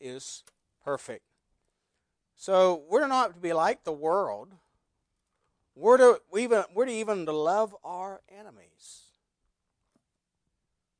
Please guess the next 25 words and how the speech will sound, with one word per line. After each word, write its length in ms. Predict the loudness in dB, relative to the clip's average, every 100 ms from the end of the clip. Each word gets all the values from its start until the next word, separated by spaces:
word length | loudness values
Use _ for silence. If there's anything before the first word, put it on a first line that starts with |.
| _ _ _ _ _ _
We're 140 | -6
to 60 | -4
hate 240 | -4 -8
the 60 | -10
sin, 240 | -12 -12
but 140 | -14 -20
we're 80 |
to 60 | -14
love 220 | -12 -14
the 60 | -16
sinner. 280 | -20 -20 -20 _ _ _ _ _ _ _ _ _ _ _ _ _ _ _ _ _ _ _ _ _ _ _ _ _ _ _ _ _ _ _ _ _
You 60 | -16
know, 40 |
sometimes 500 | -8 -6 -4 -4 -4
the 80 | -6
world 480 | -2 2 4 2 -2 _ _ -20 _ _ _ _
has 260 | -12 -10 -10
trouble, 540 | -4 -2 -2 -4 -6 _ _ _ _ _ _ _ _ _ _ _
you 100 | -10
know, 60 |
differentiating 840 | -4 -6 -2 0 0 -2 -6 -4 -8
between, 420 | -14 -14 -12 -12 -16 _ _ _ _ _
between 240 | -14 -10 -10
the 80 | -10
two. 400 | -10 -10 -10